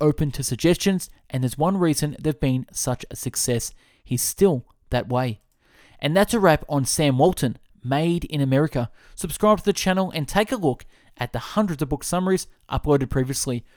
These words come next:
To find hundreds of written summaries, check out our website, best book bits dot com. And for hundreds of audio summaries, find us on mixcloud dot com forward slash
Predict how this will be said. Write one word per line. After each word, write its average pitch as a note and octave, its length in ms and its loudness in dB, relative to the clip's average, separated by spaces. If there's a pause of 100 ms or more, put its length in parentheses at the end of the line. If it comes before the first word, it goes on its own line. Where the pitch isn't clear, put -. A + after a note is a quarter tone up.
(260)
To - 80 -8
find G3 200 6
hundreds G3+ 260 2
of G3+ 40 -2
written G3 180 2
summaries, G3 380 0
check G#3 220 -4
out G#3+ 80 2
our G3+ 80 0
website, F#3 580 0
best E3 300 2 (140)
book D3+ 160 0
bits C#3 180 0
dot B2+ 220 -2
com. G3 240 2 (420)
And D3+ 160 -4
for D3 120 2
hundreds G3+ 360 -2
of D#3+ 160 2
audio F#3 240 4
summaries, F3+ 380 -2
find G3 260 -2
us G3 140 -6
on C#3+ 180 -2
mixcloud C#3 540 -2
dot G#3 180 0
com C#3+ 260 2 (320)
forward F#3+ 220 4
slash E3 400 -4